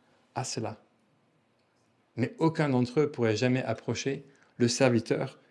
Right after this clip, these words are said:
S majuscule. Il n'est pas, Philippe n'est pas en train de dire, la réponse à ta question, c'est Jésus. Il dit, j'ai une réponse qui dépasse ta question.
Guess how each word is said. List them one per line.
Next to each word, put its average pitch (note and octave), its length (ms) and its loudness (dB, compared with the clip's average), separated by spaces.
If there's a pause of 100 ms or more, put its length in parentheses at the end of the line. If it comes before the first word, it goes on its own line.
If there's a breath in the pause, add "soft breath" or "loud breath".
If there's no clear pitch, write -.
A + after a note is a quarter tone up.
(200)
S C3+ 220 2
majuscule. B2 560 -4 (840 soft breath)
Il F#3+ 140 12
n'est F3 100 12
pas, A3+ 240 12
Philippe A3 280 4
n'est F3 120 10
pas G3+ 100 6
en F#3+ 80 6
train F#3 120 2
de E3+ 60 8
dire, F#3 140 10
la D#3 120 12
réponse G#3 480 8
à D#3+ 60 4
ta D#3+ 160 4
question, G3 320 2
c'est F3+ 240 8
Jésus. D#3 480 8 (1000)
Il C3+ 80 6
dit, E3 220 10 (160 loud breath)
j'ai F3+ 300 12
une D#3+ 100 12
réponse D#3+ 380 8
qui D3+ 120 4
dépasse F#3+ 460 12
ta C#3+ 120 6
question. A#2 380 0